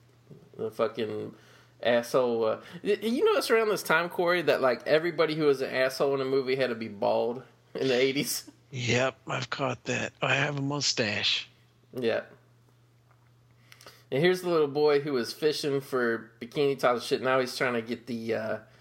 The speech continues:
Speaker 1: the, the, I, I don't know what he thought he was gonna do, 'cause it's all one piece, actually.
Speaker 2: Yeah,
Speaker 1: But, uh,
Speaker 2: it's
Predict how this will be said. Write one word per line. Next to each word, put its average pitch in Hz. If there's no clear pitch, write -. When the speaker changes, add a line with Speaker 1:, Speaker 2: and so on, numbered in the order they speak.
Speaker 1:
the, 110
the, 104
I, 151
I 214
don't 233
know 226
what 214
he 208
thought 190
he 180
was 165
gonna 160
do, 190
'cause 135
it's 117
all 147
one 131
piece, 156
actually. 113
Speaker 2:
Yeah, -
Speaker 1:
But, 117
uh, 107
Speaker 2:
it's 104